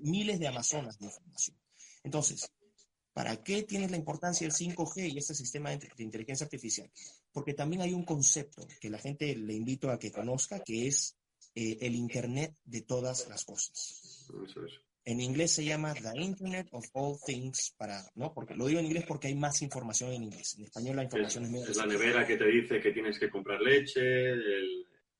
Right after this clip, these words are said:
Speaker 2: activar las
Speaker 1: Así
Speaker 2: luces del
Speaker 1: es.
Speaker 2: coche de la distancia, todo
Speaker 1: Así
Speaker 2: eso.
Speaker 1: es. Eh, va, va a ser, eh,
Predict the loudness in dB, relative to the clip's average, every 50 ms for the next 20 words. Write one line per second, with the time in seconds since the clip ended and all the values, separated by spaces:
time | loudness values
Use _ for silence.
0 | _ -4 -4 -2 0 4 6 6 6 6 4 2 4 6 8 8 8 8 6 4
1 | 4 6 6 4 4 4 4 6 6 6 4 2 0 0 -2 -2 0 0 -2 -2
2 | 0 0 0 0 0 0 0 4 4 4 4 4 0 -4 -4 -2 -2 -2 -4 _
3 | _ _ _ _ -20 -6 _ 2 2 4 4 4 2 2 2 4 2 6 8 8
4 | 8 8 6 4 2 0 -4 -10 -6 -2 0 2 2 2 2 2 0 -2 -4 -6
5 | -8